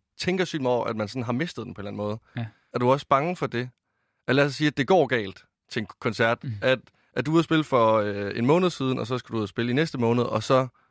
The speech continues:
Speaker 1: den koncert, den går galt. Altså, for sådan, nu er det sgu det. Det var det.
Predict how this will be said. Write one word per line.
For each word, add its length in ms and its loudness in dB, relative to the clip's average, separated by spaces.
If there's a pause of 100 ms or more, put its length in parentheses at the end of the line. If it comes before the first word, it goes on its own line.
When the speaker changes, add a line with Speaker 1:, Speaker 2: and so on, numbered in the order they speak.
(260)
Speaker 1:
den 120 2
koncert, 360 -2
den 100 -4
går 100 -2
galt. 320 -4
Altså, 220 -6
for 120 -8
sådan, 340 -6 (360)
nu 120 0
er 40 0
det 100 -6
sgu 140 -14
det. 180 -6 (320)
Det 20 -4
var 60 -2
det. 160 -2